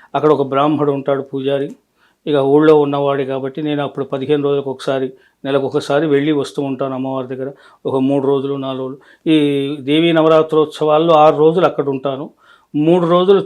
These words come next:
చేరియాల్లో అమ్మవారికి నవమి నుంచి దశమి వరకు ఇక్కడ మూడు రోజులు మహాయజ్ఞం చేస్తాను. ఆ యజ్ఞంలో చిన్నపిల్లలు ఉంటారు, చదువు నా, తా, కా పలకరాని వారికి, వారికి బీజాక్షరాలు రాస్తాను నాలుక మీద.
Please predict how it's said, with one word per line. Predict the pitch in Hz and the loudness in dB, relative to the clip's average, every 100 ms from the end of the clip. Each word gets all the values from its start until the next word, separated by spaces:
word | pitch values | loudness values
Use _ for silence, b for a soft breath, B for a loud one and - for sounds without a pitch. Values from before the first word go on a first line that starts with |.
| 165 | 0
చేరియాల్లో | 165 170 160 165 156 143 - | 2 4 4 4 2 0 -6
అమ్మవారికి | 139 160 160 156 156 139 135 - b b b | -2 2 4 2 0 -6 -6 -12 b b b
నవమి | 143 156 175 175 | 0 2 2 2
నుంచి | 170 170 185 151 | 2 0 0 0
దశమి | 151 160 156 | 2 2 2
వరకు | 156 156 160 | 2 0 -2
ఇక్కడ | 156 143 | -4 -2
మూడు | 143 147 | 0 0
రోజులు | 151 151 156 | 0 0 -2
మహాయజ్ఞం | 143 156 165 147 147 151 | -2 2 2 2 0 -2
చేస్తాను. | 147 139 - 147 165 - B B 175 | -2 -4 -6 -6 -6 -12 B B 0
ఆ | 151 | 2
యజ్ఞంలో | 147 147 180 170 | 2 0 2 2
చిన్నపిల్లలు | 151 160 170 180 165 151 | 2 0 -2 0 0 0
ఉంటారు, | 143 147 135 143 _ b b b | 0 -2 -4 -8 _ b b b
చదువు | _ 151 151 165 151 - | _ 0 2 2 0 -2
నా, | 143 147 151 151 151 | -2 0 0 -2 -4
తా, | 147 143 143 | 0 2 2
కా | - 147 147 | 0 0 0
పలకరాని | 143 143 147 143 135 | 0 -2 -2 -4 -4
వారికి, | 135 170 160 | -8 -8 -10
వారికి | 135 143 131 | -4 -4 -4
బీజాక్షరాలు | 123 143 165 165 165 - 147 139 | -2 0 4 4 4 2 2 2
రాస్తాను | 135 131 - 135 127 | 0 -2 -2 -6 -4
నాలుక | 127 127 127 | -6 -8 -10
మీద. | 113 | -16